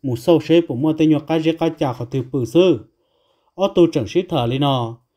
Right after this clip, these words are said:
Ngỡ thế lì tròn ra trong tờ thoát thoát tới nhu khỏi chờ trong tờ sư. Ngỡ thế lì mù chía chúa chúa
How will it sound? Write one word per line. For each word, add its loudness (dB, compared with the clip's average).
Ngỡ -6
thế -4
lì 4
tròn 2
ra 2
trong -4
tờ -4
thoát -6
thoát 0
tới 2
nhu 2
khỏi -4
chờ -4
trong -6
tờ -4
sư. -2
Ngỡ 4
thế 0
lì 8
mù 2
chía -2
chúa 0
chúa 0